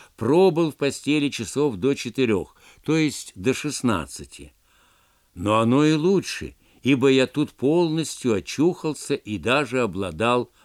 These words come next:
аппетитом. Так что день для меня начался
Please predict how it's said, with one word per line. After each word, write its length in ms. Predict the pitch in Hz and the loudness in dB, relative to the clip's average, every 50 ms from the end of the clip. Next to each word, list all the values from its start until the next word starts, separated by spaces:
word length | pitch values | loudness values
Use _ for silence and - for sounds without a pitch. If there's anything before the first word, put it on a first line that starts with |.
| - - | -14 -12
аппетитом. 680 | 85 80 - 92 - - - 92 82 - - - - _ _ _ _ _ _ _ _ _ _ _ | -12 -10 -10 -14 -14 -8 -8 -8 -8 -8 -14 -20 -20 _ _ _ _ _ _ _ _ _ _ _
Так 200 | - 127 120 - | -2 -2 -2 -2
что 180 | - - 110 98 | -2 -4 -4 -4
день 320 | 82 87 139 190 208 180 | -2 0 0 2 2 0
для 160 | 143 151 156 | 0 0 0
меня 260 | 156 151 143 147 147 | 0 2 0 0 0
начался 840 | 139 135 120 - - - 85 73 - - - 120 135 151 160 151 | 0 0 -2 -2 -6 -10 -10 -12 -12 -10 -4 -2 0 0 0 -2